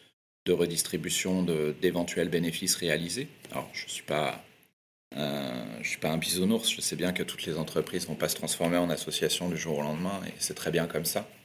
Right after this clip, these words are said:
Néanmoins, même au sein de, du monde de l'entreprise, du monde des sociétés, il y a des réflexions intéressantes sur, euh,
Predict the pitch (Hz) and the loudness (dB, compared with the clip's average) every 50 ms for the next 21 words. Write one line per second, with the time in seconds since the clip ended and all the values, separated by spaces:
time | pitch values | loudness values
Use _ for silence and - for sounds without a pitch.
0 | - - - - - - - - - - 87 87 92 92 98 104 101 92 85 85 | -18 -16 -14 -12 -12 -12 -14 -8 0 2 4 6 6 6 6 4 4 4 2 2
1 | 87 87 - - 95 95 90 85 87 85 87 87 85 85 92 90 85 82 82 80 | 2 2 2 2 2 0 0 0 0 0 0 0 2 2 2 4 4 4 2 0
2 | - - - - - 101 98 98 90 - 85 82 87 90 90 85 85 - 82 - | -2 -4 -6 -4 -2 -2 -2 -2 -2 -2 0 0 0 2 2 0 2 0 0 2
3 | - 80 - - 104 110 107 98 82 87 82 82 78 - 82 - - - 80 82 | 2 2 2 4 4 4 6 4 4 4 4 2 0 0 -2 -2 -2 0 0 -2
4 | - - 76 80 82 - - 87 98 101 - - - 78 82 85 82 73 69 71 | -2 0 0 0 0 0 0 0 0 0 -2 -2 -2 -2 -2 0 0 0 0 0